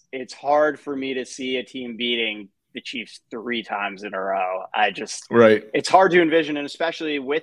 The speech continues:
Speaker 1: the way that this, that this Chiefs offense and, and Mahomes have evolved this season, I think they're playing at a much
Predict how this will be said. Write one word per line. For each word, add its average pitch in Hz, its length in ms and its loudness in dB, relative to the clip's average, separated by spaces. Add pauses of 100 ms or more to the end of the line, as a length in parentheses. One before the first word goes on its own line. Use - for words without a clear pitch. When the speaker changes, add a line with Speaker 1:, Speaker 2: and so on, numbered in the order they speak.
Speaker 1:
the 143 80 -6
way 139 400 -2
that 127 240 -4
this, - 320 -14 (580)
that 123 180 -4
this 120 160 -12
Chiefs - 400 -10
offense 117 600 0
and, 113 280 -6
and 120 160 -2
Mahomes 123 380 -4
have 135 160 -2
evolved 123 420 0
this 120 200 -8
season, 117 480 -4
I 107 100 -2
think 123 300 -6 (420)
they're 127 200 2
playing 135 380 4
at 127 80 0
a 123 60 -2
much 120 260 -2